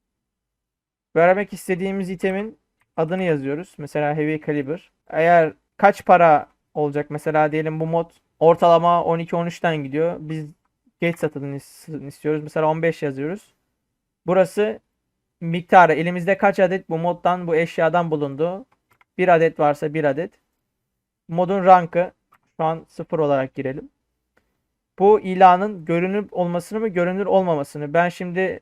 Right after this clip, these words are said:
elimde bu olmadığı için görünmez yapacağım. Size örnek olarak gösteriyorum. Buradan satacağınızı veya alacağınızı seçebiliyorsunuz. Sat-, satmak istiyorsanız veya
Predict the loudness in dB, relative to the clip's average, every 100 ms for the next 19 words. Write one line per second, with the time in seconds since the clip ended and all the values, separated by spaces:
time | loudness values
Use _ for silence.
0 | _ -10 -6 -4 -4 -2 -2 0 0 0
1 | -2 -4 -10 -16 _ _ -4 -2 0 -2
2 | -2 -8 -6 -6 -4 -4 -4 -4 -2 -2
3 | -4 -8 -12 -10 -6 -6 -6 _ _ _
4 | _ -8 0 2 2 -2 _ _ _ -4
5 | -4 -2 2 2 0 -2 2 4 2 0
6 | -2 -2 -6 -10 -6 -4 -2 -2 -4 -16
7 | -16 -20 _ -10 -10 -8 -4 -4 -2 -6
8 | -8 -8 -8 -6 -8 -2 2 2 2